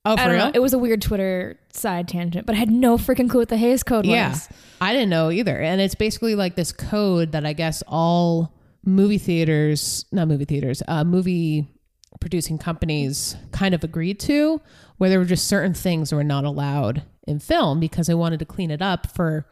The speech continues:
Speaker 1: family audiences because there was no rating system then.
Speaker 2: Yeah.
Speaker 1: So their viewpoint, and I get it,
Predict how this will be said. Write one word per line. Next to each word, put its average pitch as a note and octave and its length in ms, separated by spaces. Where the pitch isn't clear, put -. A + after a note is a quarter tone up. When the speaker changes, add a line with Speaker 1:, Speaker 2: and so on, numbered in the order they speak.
Speaker 1:
family D3+ 480
audiences - 840
because A#3 240
there A#3 100
was A3 140
no F3+ 120
rating E3+ 380
system - 460
then. C4+ 80
Speaker 2:
Yeah. A#3 380
Speaker 1:
So G3+ 260
their G3+ 400
viewpoint, G#3 580
and C4 100
I E4+ 60
get A3+ 300
it, B3+ 180